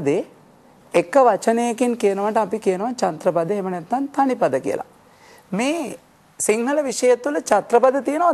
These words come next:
දහස් ගණනක්. පොත්පත් විශාල ප්‍රමාණයක මේ ඡත්‍රපද තියෙනවා. නමුත් මේ අපේ අම්මලා කරන්නේ පුංචි දූල පුතාලට ඡත්‍රපද දහස් ගණනක් උගන්වනවා, සිය ගණනක් උගන්වනවා. දරුවන්ව හෙම්බත් කරනවා, වෙහෙස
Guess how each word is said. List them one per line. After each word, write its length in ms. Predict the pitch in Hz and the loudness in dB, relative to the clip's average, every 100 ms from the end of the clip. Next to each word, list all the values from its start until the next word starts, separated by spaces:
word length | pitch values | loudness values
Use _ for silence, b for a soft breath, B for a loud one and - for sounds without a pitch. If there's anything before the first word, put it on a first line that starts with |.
| 226 | 4
දහස් 280 | 269 302 - | 4 2 2
ගණනක්. 360 | 196 135 - - - - - - - - | 2 2 -2 -8 -18 -20 -20 -20 -8 0
පොත්පත් 400 | 175 175 233 247 - - | 0 4 4 4 0 -2
විශාල 440 | 165 214 226 247 | 2 6 6 6
ප්‍රමාණයක 500 | 247 214 226 240 254 | 2 2 2 2 0
මේ 140 | 247 240 | 0 0
ඡත්‍රපද 520 | 214 202 170 226 240 | 0 2 2 2 2
තියෙනවා. 340 | 202 160 - - - B B B B B | 2 2 0 -10 -20 B B B B B
නමුත් 540 | 175 175 226 185 151 196 - - - | -2 2 2 2 0 -4 -12 -18 -2
මේ 200 | 175 190 | 2 2
අපේ 280 | 185 196 202 | 2 2 2
අම්මලා 400 | 196 214 202 196 | 2 0 0 0
කරන්නේ 600 | 208 220 165 123 175 269 B B B B - | 0 2 2 0 0 -4 B B B B 0
පුංචි 420 | 233 240 233 262 196 | 2 2 0 0 2
දූල 200 | 196 202 | 2 2
පුතාලට 640 | 208 196 208 202 202 202 285 294 185 - | 2 0 2 4 4 2 2 2 0 -4
ඡත්‍රපද 680 | - 185 185 214 190 185 170 196 180 - B B B B - 165 | 0 0 2 0 2 2 4 4 2 -2 B B B B -6 2
දහස් 340 | 202 233 311 - - | 2 4 2 0 2
ගණනක් 420 | 220 233 247 240 | 4 4 0 0
උගන්වනවා, 560 | 175 185 165 135 123 - | 2 4 2 0 -2 -4
සිය 320 | - 254 285 | 0 2 4
ගණනක් 420 | 233 226 240 247 | 2 2 0 -2
උගන්වනවා. 540 | 226 202 190 156 127 - - | 2 2 2 0 -2 -6 0
දරුවන්ව 560 | 156 170 208 226 233 220 | 2 4 4 2 0 0
හෙම්බත් 400 | 196 190 202 202 | 0 2 0 0
කරනවා, 340 | 208 220 285 | 0 0 2
වෙහෙස 300 | 226 220 190 | 2 2 -2